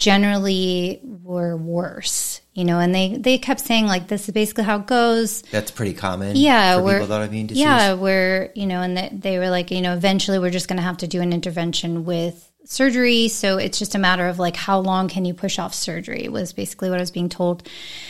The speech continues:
Speaker 1: Um, so I, I'll tell you, Ty, I don't really know what it was.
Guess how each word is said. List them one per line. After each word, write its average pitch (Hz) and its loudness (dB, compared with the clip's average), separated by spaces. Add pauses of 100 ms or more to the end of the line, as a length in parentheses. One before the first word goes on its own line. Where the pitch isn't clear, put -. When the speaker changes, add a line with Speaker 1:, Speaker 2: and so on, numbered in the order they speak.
(240)
Speaker 1:
Um, 185 0
so 233 6 (1000)
I, 262 4
I'll 247 4
tell 269 2
you, 269 6
Ty, 262 4
I 226 4
don't 226 2
really 285 6
know 180 2 (500)
what 190 0
it - 0
was. 170 -4